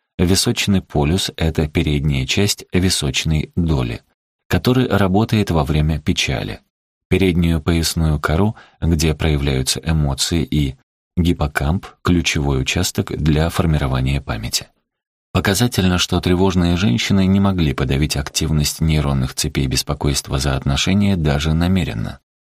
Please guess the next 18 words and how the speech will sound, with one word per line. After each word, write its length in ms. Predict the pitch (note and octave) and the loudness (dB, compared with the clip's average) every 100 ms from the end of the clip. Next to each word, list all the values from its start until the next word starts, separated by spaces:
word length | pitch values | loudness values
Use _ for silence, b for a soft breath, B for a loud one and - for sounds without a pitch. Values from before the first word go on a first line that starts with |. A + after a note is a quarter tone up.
| _ _ | _ _
Навязчивое 680 | E2 E2 D2+ - D#2 D2+ D2+ | 0 2 2 0 0 0 2
беспокойство 760 | D2+ - D2 - D2+ - E2 | 0 -2 -6 0 0 0 -4
пересиливало 720 | D#2 D#2 C2+ - C#2+ D#2 F#2 F#2+ | -2 -2 -2 -2 -2 0 0 0
способность 680 | - C#2 - C#2 B1+ - | -2 -4 -2 -2 -4 -2
мозга 400 | D2 F2 F2 D#2 B B | 0 0 0 -4 B B
отключать 580 | - - D#2 C#2+ - - | -6 -2 -2 -2 -4 -6
его. 200 | - G1+ - _ _ _ _ _ _ | -8 -14 -18 _ _ _ _ _ _
Такая 380 | - D#2+ A#2 B2 | -4 0 2 4
нейронная 720 | A2+ G#2+ G2+ F#2+ F#2+ F#2 F2 | 4 4 4 2 2 4 2
активность 540 | D#2+ - A2+ G#2+ F2 - | 0 -2 -2 0 0 -2
была 320 | - D#2+ E2+ | 0 0 0
специфична 720 | - - - D2 - E2+ - | -2 -6 -4 -4 -2 -2 0
именно 520 | F#2 - D#2+ D#2+ E2 D#2+ | -2 0 0 2 2 0
для 200 | D2 D2 | 0 0
тревожности 680 | - C#2+ C2 C2 E2+ - | 0 0 -2 0 -2 -2
по 140 | - C#2+ | -4 -4
поводу 360 | - D2 C#2+ | 0 0 0
отношений, 680 | C#2 C2 C2+ - D2 F#2 G#2 | -2 -2 -2 -2 0 0 -2